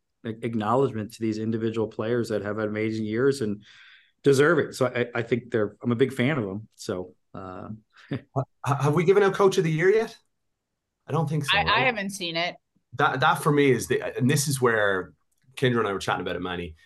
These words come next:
Speaker 2: that if
Speaker 3: We've had a few
Speaker 2: Yeah.
Speaker 3: debates about this sitting around tables prior
Speaker 2: Yeah.
Speaker 3: to games, and when we had one with the Spanish guys with Marcelo and, like, about if, if it was
Speaker 1: I love
Speaker 3: Bradley
Speaker 1: it.
Speaker 3: Carnell.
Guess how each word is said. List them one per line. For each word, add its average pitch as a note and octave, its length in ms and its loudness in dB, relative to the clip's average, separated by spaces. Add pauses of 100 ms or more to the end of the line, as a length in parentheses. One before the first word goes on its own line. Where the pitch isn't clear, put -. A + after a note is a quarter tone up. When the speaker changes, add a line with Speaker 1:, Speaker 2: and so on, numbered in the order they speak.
(140)
Speaker 2:
that G2+ 200 -2
if C#3+ 380 0 (200)
Speaker 3:
We've D#4 200 0
had E4 180 2
a D4+ 80 2
few C#4 200 0
Speaker 2:
Yeah. D4+ 80 4
Speaker 3:
debates A#3+ 360 2
about G#3+ 240 2
this G#3+ 220 -2
sitting G#3+ 260 -2
around G3 300 0
tables G3 460 2
prior G3 320 4
Speaker 2:
Yeah. F#3 40 4
Speaker 3:
to F3+ 60 0
games, F#3+ 420 -2
and F3 240 -6
when F#3 240 2
we A3 80 0
had F#3+ 240 2
one G3 180 0
with F3+ 120 -4
the F3+ 80 -4
Spanish F#3+ 400 -2
guys E3+ 380 2
with E3+ 180 -6
Marcelo E3+ 640 2
and, D3+ 140 0
like, E3 200 0
about E3 360 0
if, F3 180 -2
if E3 220 -2
it E3 80 0
was D#3 180 2
Speaker 1:
I C3 40 2
love C3+ 180 4
Speaker 3:
Bradley B2+ 160 0
Speaker 1:
it. - 60 -18 (200)
Speaker 3:
Carnell. E3 160 -2